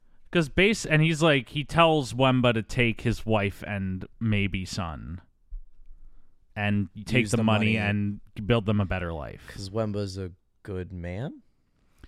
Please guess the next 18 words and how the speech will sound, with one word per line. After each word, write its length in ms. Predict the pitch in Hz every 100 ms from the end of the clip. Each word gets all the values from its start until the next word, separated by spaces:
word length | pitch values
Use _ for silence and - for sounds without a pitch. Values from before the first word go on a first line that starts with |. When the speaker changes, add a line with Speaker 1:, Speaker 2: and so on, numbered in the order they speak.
| - _
Speaker 1:
Yeah, 260 | - - -
because, 300 | 117 131 170 175
like, 220 | 170 151
what 280 | 165 208 147
we're, 300 | 202 190 160 -
like, 380 | 160 139 - - - - - - - - - -
the 160 | 143 156
root 340 | 135 185 190
of 160 | 156 131
the 160 | 139
animosity 580 | 139 131 120 113 - 113
between 280 | 107 110 101
Fraser 360 | - 98 95 92
and 100 | 90
his 80 |
father 340 | - 92 87 87
is 80 | 87
that, 260 | 92 87